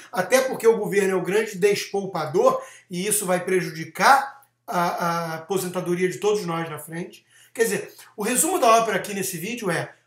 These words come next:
ou a gente entende o que está em jogo e compreende melhor o funcionamento da economia e do mundo das finanças, ou nós seremos eternas presas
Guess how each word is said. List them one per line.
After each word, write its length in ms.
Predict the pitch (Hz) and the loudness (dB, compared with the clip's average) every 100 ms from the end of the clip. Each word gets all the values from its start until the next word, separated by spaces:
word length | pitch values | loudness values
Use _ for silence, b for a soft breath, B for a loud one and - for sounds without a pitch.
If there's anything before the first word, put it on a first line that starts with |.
| _ | _
ou 180 | - 370 | 4 6
a 60 | 370 | 6
gente 240 | 294 302 | 4 -4
entende 680 | 262 - 302 320 269 165 160 | -6 -4 2 2 2 -4 -6
o 80 | 151 | -8
que 80 | |
está 180 | - 190 | -6 -4
em 80 | 185 | -2
jogo 400 | 147 160 143 135 B B | -4 -6 -8 -12 B B
e 200 | - 214 | -10 -8
compreende 880 | - 233 269 269 247 226 302 285 220 | -6 -2 -2 0 0 2 2 0 -2
melhor 560 | 208 185 170 156 139 b b b _ | -4 -2 0 -2 -4 b b b _
o 140 | 190 196 | -10 -6
funcionamento 880 | 208 208 226 220 190 208 226 202 175 | -4 -2 2 2 2 2 0 0 -4
da 220 | 175 180 | -4 -2
economia 840 | 175 214 202 170 180 190 165 147 B B | -2 -2 -2 -2 -4 -4 -6 -8 B B
e 120 | - 185 | -10 -6
do 160 | 185 | -4
mundo 420 | 175 190 339 277 | -4 0 0 0
das 180 | 196 190 | -2 -4
finanças, 720 | - 185 160 165 165 185 - _ _ b b b - | -4 -4 -6 -6 -8 -10 -14 _ _ b b b 0
ou 400 | 202 202 202 B B _ | 2 2 -4 B B _
nós 240 | 180 180 | -4 -2
seremos 500 | - 180 156 165 165 | -2 -6 -6 -8 -8
eternas 1160 | 156 156 _ _ 208 208 170 196 202 180 - - _ - | -10 -12 _ _ 0 0 -2 -6 -8 -8 -12 -18 _ -6
presas 840 | 202 196 185 151 180 180 - - | -4 -2 -2 -2 -4 -4 -8 -12